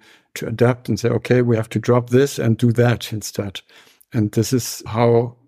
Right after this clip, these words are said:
yeah, a, a small startup and later on a big, uh, company is also run. You need to innovate. You have to adapt to changes,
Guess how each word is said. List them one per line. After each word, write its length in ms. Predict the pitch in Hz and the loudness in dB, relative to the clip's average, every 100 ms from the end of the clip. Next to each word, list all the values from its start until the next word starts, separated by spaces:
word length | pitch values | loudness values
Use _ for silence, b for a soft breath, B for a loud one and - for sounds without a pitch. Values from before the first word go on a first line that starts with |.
| _ - | _ -8
yeah, 380 | 113 120 107 117 | -2 -2 -2 -4
a, 300 | 117 131 131 | -8 -6 -6
a 40 | |
small 320 | 113 - 117 120 | -4 2 2 2
startup 520 | - 123 123 120 123 | 0 2 2 0 0
and 200 | 107 - | -2 2
later 320 | 110 117 113 | 4 4 4
on 140 | 120 120 | 4 0
a 340 | - - 127 - _ B B B _ | -2 -6 -8 -12 _ B B B _
big, 360 | 127 123 - - | 0 0 -2 0
uh, 280 | 117 113 113 113 _ _ b b b | 2 2 0 -8 _ _ b b b
company 520 | - 131 123 127 120 | 0 0 2 2 2
is 160 | 127 - | 0 0
also 320 | 123 143 123 | -2 0 0
run. 260 | 107 104 104 | 0 -2 -4
You 120 | 104 | -2
need 240 | 110 123 | 0 0
to 380 | - 117 113 113 b b b b b b b b b _ | 2 2 2 0 b b b b b b b b b _
innovate. 640 | 139 135 135 120 120 123 - | 0 2 4 4 6 4 2
You 80 | 110 | 0
have 180 | 117 - | 0 -2
to 120 | - | -8
adapt 540 | 117 113 123 - - - | -4 2 0 0 -16 -10
to 120 | 117 | -8
changes, 840 | - 131 139 120 120 120 - | -2 0 2 4 2 2 -6